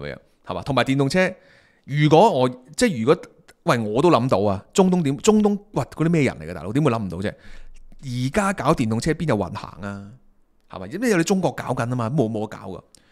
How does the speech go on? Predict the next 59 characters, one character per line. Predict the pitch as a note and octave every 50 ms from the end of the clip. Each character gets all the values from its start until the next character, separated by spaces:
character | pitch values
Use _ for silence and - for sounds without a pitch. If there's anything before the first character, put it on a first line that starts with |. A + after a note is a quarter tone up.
| _ _ _
但 | - D3+ E3+
你 | F3+
中 | F3+ B3 A#3+
國 | G#3+ E3+ C#3+
搞 | - B2+ E3
唔 | D#3+ A2+
到 | G#2 A#2
A | A#2 D3 C#3+
I | C3+ B2+ C3 C3+
吖 | C3
嘛？ | B2 A#2 B2 - _ _ _ _ _ _ _ _ -
你 | D#3+ F3
中 | A3+ A#3
國 | G3+ E3
搞 | - C3 D3 F#3+
唔 | F#3 C3
到 | B2 D3
數 | D#3 - C#3
碼 | C3 B2+ B2+
資 | B2+ - C3+ - - - D#3
產 | C#3 B2+ G2 G#2+
吖 | B2+ B2+
嘛， | B2 A#2+ - _ _ _ _ _ -
即 | - A3+
係 |
你 | G3
搞 | - - B2+ E3+
到 | E3+ E3+ E3+
你 | D#3
咪 | B2+ A#2
自 | -
己 | C3 C3
圍 | D3 A2+ E2+
內 | F2+ F#2 G#2 G#2+
搞 | - F2+ F2+ F#2+
咯， | F#2+ G2 F#2+
係 |
咪？ | F2+ F2+ F#2 G2
你 | A2
唔 | A#2+ A2+ G#2+
係 | G#2+ G#2+
國 | - A#2+ A2+
際， | - A2+ A2 -
唔 | G#2+ A2 G#2+
係 | A2 G#2+
打 | A#2+ A#2+
國 | C#3 C3+ A#2+
際 | - G2+ G#2
賽 | A2+ G2
吖 | F2+ F#2 G2 G2+
嘛， | G#2 G2+ - - - - - _ _ _ - -
我 | - A2 G2+ G#2+ C3 C#3+
中 | - D#3+ D#3 D3
東 | D3 C#3+
就 | C3 G2+
嚟 | F2+ F2 D2 C2+
料 | C#2+ E2 G2
搞 | - -
啦， | - - -